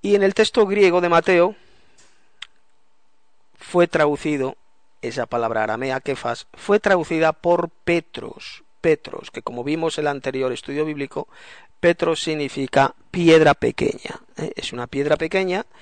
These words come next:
diferenciándola así de la gran Petra, de Petra. Petra significa masa de roca grande. La palabra griega Petros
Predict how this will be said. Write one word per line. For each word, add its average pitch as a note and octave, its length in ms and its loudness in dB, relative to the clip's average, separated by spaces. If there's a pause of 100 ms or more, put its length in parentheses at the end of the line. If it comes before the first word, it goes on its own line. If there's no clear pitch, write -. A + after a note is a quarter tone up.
(460)
diferenciándola E3 760 0
así D3 200 -4
de C#3+ 100 -2
la A#2+ 120 0
gran A#2+ 280 -4
Petra, - 520 -6
de A#2 280 -6
Petra. - 540 -8 (680)
Petra B2 340 -2
significa C3 680 -4
masa E3 640 -2
de B2 180 -4
roca C3 600 -4 (140)
grande. G#2+ 680 -10 (2250)
La D3 240 2
palabra D#3 360 6
griega D3+ 300 2
Petros F#3 720 -2